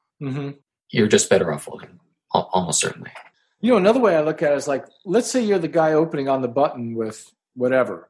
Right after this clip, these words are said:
Speaker 1: fifty percent range, okay? And I look at it as, like, if I know that the guy's got queen six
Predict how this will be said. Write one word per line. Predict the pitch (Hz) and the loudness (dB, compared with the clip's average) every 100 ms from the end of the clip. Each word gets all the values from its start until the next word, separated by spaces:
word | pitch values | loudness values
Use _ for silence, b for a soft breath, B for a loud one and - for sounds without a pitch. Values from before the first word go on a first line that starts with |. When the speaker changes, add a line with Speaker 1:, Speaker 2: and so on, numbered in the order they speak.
| _ | _
Speaker 1:
fifty | 160 160 127 | -2 0 -4
percent | 131 117 127 127 | -6 -4 -6 -6
range, | 120 107 104 - - - | -8 -8 -12 -20 -20 -20
okay? | - 123 120 120 _ _ _ _ | -10 -8 -8 -10 _ _ _ _
And | 180 180 - | -2 -2 0
I | 196 | 2
look | 254 254 | 4 4
at | 208 | 4
it | |
as, | 165 160 | 4 6
like, | 151 - - _ _ _ | 4 2 -14 _ _ _
if | 170 - 196 | 0 0 2
I | 240 | 2
know | 277 226 214 | 6 6 8
that | 165 143 | 6 2
the | 143 | 0
guy's | - 147 135 | 0 2 2
got | - 143 147 | 4 2 2
queen | - 156 156 135 | -4 -2 -2 -6
six | - 151 127 - - - | -2 2 2 -2 -12 -14